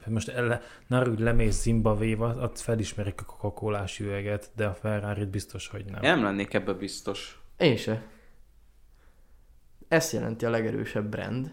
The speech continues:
Speaker 1: Sz-, én,
Speaker 2: Mert
Speaker 1: én ezt, én
Speaker 2: szerintem
Speaker 1: ezt
Speaker 2: egy, egy,
Speaker 1: kizártnak
Speaker 2: egy
Speaker 1: találom.
Speaker 2: zimbabvei simán lehet, hogy egyiket se ismeri. Nem? Mert nem tudom, hogy van-e Coca-Cola Zimbabvébe.
Speaker 1: Hát az mindenhol van. Figyelj, a múltkor, nem is tudom, én is olvastam, hogy a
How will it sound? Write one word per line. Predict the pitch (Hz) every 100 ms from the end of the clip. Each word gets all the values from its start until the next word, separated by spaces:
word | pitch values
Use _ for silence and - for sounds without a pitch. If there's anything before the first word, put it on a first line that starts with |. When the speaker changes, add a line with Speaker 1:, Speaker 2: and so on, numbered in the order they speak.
| -
Speaker 1:
Sz-, | - - -
én, | 123
Speaker 2:
Mert | 117 120
Speaker 1:
én |
ezt, | 113
én | 127
Speaker 2:
szerintem | 127 123 135 135
Speaker 1:
ezt |
Speaker 2:
egy, | 127
egy, |
Speaker 1:
kizártnak | 113 117 - - -
Speaker 2:
egy | 113
Speaker 1:
találom. | 101 117
Speaker 2:
zimbabvei | 120 120 123 123 131 127
simán | - 110 98
lehet, | 98
hogy | 95
egyiket | 98 - - 85
se | - 85
ismeri. | 82 - 85 85 - - - - - - - - - - - - - - - - - - -
Nem? | - 98 131 143 - - - - - - - - - - - -
Mert | 107 -
nem | 123 151
tudom, | 131 107
hogy | 104
van-e | 104 101
Coca-Cola | 98 95 92 98 95 98 95
Zimbabvébe. | 98 101 98 95 95 95 98 98
Speaker 1:
Hát | 104
az | - 127 110
mindenhol | 110 131 123 107 92 101 95 95
van. | 98 101 - -
Figyelj, | - 127 131 131
a |
múltkor, | 117 131 143 - 110
nem | 107
is | 113 -
tudom, | 107 98 110
én | 113
is | 101
olvastam, | 117 120 123 123
hogy | 120
a | 110